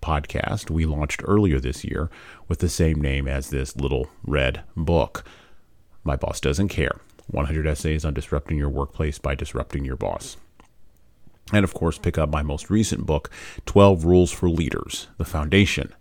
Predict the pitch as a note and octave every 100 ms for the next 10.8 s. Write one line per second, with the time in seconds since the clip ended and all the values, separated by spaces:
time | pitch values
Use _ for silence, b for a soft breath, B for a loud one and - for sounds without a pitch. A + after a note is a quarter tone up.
0 | - C#2+ D#2 - F2+ D#2+ E2 D#2+ D2+ C#2
1 | - D#2+ D2+ - B B B B - -
2 | A#2+ A#2 G#2+ - C#2+ D2+ D#2 D2 - -
3 | - - - - _ - E2 D2 D2+ D2
4 | - C2+ E2 D#2 C#2 C#2+ D2+ - - B
5 | B B - C#2 C#2+ - D#2 F#2+ F#2 A2
6 | - F2 D2+ - D#2+ C#2 - F3+ E3+ -
7 | B B B - D#2+ D2+ D2+ E2+ - D#2+
8 | D#2 D2 G2+ C#3 G2+ D2+ E2 D2 - -
9 | - - D2+ C#2+ C#2+ D2+ E2 D2 F2+ -
10 | - - E2 E2 - D#2+ D#2